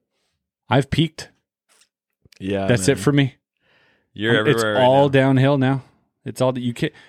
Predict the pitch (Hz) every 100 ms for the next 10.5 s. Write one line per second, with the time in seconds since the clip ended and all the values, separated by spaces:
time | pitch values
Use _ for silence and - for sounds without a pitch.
0 | - 131 - 170 180 - - 156 160 -
1 | 131 139 135 135 117 - 117 117 156 131
2 | - 123 131 170 _ - - 110 98 104
3 | _ - 117 107 104 101 101 92 90 92
4 | - - - 127 131 - _ - _ 120
5 | 127 - - _ _ - - 117 110 117
6 | 127 104 - 139 151 104 - - 151 -
7 | 104 98 - _ _ _ _ _ - 107
8 | 131 - 113 104 107 123 117 104 - _
9 | _ - 117 104 98 95 - - 104 104
10 | 117 104 98 92 92